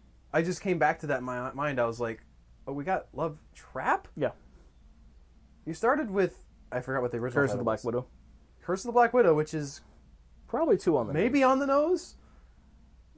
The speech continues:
Speaker 1: but then the Web
Speaker 2: I mean,
Speaker 1: of
Speaker 2: that's literally what this movie's about.
Speaker 1: Web of Lies, Web of, like, put Web in there, man.
Speaker 2: <laughs> Olga arrives minutes later and realizes Laura has to die. I feel like Laura doesn't have to die.
Speaker 1: I mean, she's a giant spider.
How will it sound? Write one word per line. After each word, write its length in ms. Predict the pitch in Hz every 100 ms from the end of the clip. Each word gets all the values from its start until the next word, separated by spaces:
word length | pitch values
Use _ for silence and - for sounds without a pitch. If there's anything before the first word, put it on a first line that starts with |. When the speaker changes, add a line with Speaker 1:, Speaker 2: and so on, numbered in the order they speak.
| 247
Speaker 1:
but 160 | 180 160
then 220 | 170 170
the 60 | 143
Web 200 | 127 151
Speaker 2:
I 20 |
mean, 80 | 175
Speaker 1:
of 40 |
Speaker 2:
that's 160 | 196 -
literally 320 | 196 240 196
what 120 | 175
this 100 | 147
movie's 200 | 151 135
about. 320 | 120 120 92 90 - - - - -
Speaker 1:
Web 160 | 156
of 120 | 147 110
Lies, 800 | 123 208 262 262 262 202 - - -
Web 260 | 160 175
of, 240 | 156 147 135 - - - - - _ - -
like, 240 | 165 -
put 200 | - 311 254
Web 200 | 302 370
in 120 | 240
there, 220 | 185 147
man. 480 | 156 220 285 320 320 - - -
Speaker 2:
<laughs> 100 | 233 - - - - - - - - - - -
Olga 240 | 220 233
arrives 360 | 170 147 147 143
minutes 240 | 196 202
later 240 | 196 175 160
and 120 | 156
realizes 360 | 214 202 190
Laura 280 | 160 196 240
has 280 | 160 175 156
to 100 | -
die. 520 | 151 139 131 107 82 - - - - - - - - - - - - -
I 60 |
feel 140 | 147 294
like 80 |
Laura 180 | 214 254
doesn't 220 | 233 226
have 120 | 208 208
to 40 |
die. 120 | 175 147
Speaker 1:
I 60 |
mean, 200 | 156 160
she's 300 | 143 - 143
a 60 | 135
giant 340 | 123 151 127
spider. 480 | - 143 131 98 95